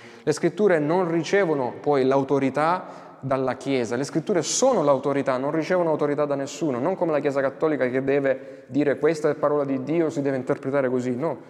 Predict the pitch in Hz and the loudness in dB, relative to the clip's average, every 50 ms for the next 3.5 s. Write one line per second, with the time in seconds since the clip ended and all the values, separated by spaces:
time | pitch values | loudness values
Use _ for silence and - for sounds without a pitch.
0 | - - - - 165 170 170 156 139 - - 147 156 202 262 - - - - - | -20 -16 -6 -2 -2 0 0 0 0 0 2 2 2 2 0 -4 -10 -16 -18 -18
1 | - - 131 127 135 160 180 175 151 - - 147 139 135 123 123 - 156 160 - | -10 -4 -2 0 2 2 2 2 0 0 0 0 0 0 0 0 0 0 0 0
2 | - - 160 165 165 - - - - - - _ _ - _ _ _ _ - 143 | -2 -2 -2 -2 -2 -6 -14 -20 -20 -20 -20 _ _ -20 _ _ _ _ -14 -10
3 | 139 - 139 123 117 - - 117 107 - | -4 -2 -2 -2 -2 -4 -8 -12 -12 -12